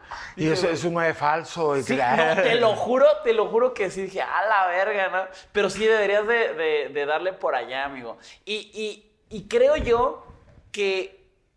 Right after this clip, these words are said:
Speaker 2: eso alivianaría muchísimo, y es lo que muchos jugadores me han comentado, y, es, eh, a eso va la, la siguiente pregunta. ¿No sientes que necesitan más espacios los jugadores
Speaker 1: Claro.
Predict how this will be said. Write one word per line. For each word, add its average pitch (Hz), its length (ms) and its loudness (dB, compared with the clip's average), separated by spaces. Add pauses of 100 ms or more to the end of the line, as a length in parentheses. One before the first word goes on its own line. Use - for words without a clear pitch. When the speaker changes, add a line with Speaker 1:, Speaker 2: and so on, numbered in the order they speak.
(340)
Speaker 2:
eso 208 240 -2
alivianaría 185 680 -4
muchísimo, 196 880 -12 (220)
y 170 140 -10
es 190 100 -6
lo 220 140 -4
que 208 80 -6
muchos 202 420 -6
jugadores 170 560 -2
me 170 120 -12
han 160 120 -10
comentado, 165 880 -4 (140)
y, 120 200 -16 (220)
es, 131 260 -8
eh, 123 280 -6
a 131 80 0
eso 139 180 -4
va 143 100 2
la, 147 220 0
la 127 140 -6
siguiente 131 320 -16
pregunta. 135 580 -8 (1900)
¿No 196 260 -6
sientes 233 460 -10
que 240 120 -8
necesitan 180 920 -8 (120)
más 151 320 -6
espacios 180 520 -6
los 170 180 -12
jugadores 117 640 -6
Speaker 1:
Claro. 98 140 -18